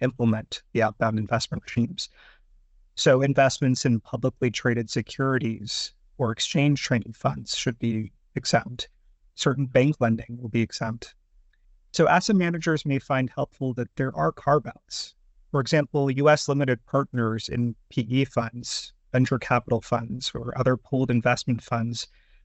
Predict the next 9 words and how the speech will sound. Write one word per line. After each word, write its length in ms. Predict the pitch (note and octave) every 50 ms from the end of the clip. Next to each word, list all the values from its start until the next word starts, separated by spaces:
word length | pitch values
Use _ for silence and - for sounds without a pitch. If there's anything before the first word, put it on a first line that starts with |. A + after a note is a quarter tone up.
| _ _ -
could 120 | - E3+
also 300 | D#3+ D#3+ E3 - - E3
have 320 | C#3+ - D3 B2 B2 A2+ -
exemptions 580 | A#2+ A2 A#2+ A#2+ B2 B2 B2+ - - C3 A#2+
that 100 | - B2+
are 100 | B2 A#2+
available 540 | A#2+ A2+ B2 B2 B2+ B2+ B2+ - A#2+ A#2 A2 -
to 180 | - D#3 D#3
them. 300 | C#3+ - G#2 - - G3